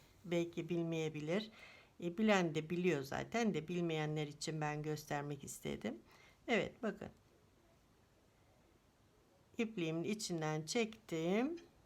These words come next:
geri olarak. Şimdi bu göbeği hemen yanına, bunun dibinden bunu tutturuyorum. Hemen yanına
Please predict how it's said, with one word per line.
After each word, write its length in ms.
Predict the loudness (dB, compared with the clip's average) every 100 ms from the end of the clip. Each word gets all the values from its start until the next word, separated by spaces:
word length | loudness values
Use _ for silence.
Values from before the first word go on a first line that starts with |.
| -20 -20 -14 -2
geri 300 | 0 2 0
olarak. 500 | 0 0 0 0 -2 -14 -20 -20 -20 -18
Şimdi 400 | -8 0 2 4
bu 120 | 2 6
göbeği 520 | 4 6 2 2 0 -6 -20 -20 -20 -20 -20 -20 -20 -20 -20 _ _ _ _ _ -20 _ _ -20 -20 _ _ _
hemen 480 | 0 4 6 4 4
yanına, 800 | 4 4 4 2 2 2 0 -2
bunun 280 | 0 2 2
dibinden 580 | 0 0 0 2 2 0
bunu 240 | 0 -2
tutturuyorum. 1000 | -4 -8 -4 0 4 4 4 2 0 0 -6 -16 -20 -20 -20 -16 -4
Hemen 320 | 2 4 4
yanına 800 | 4 4 4 4 2 2 2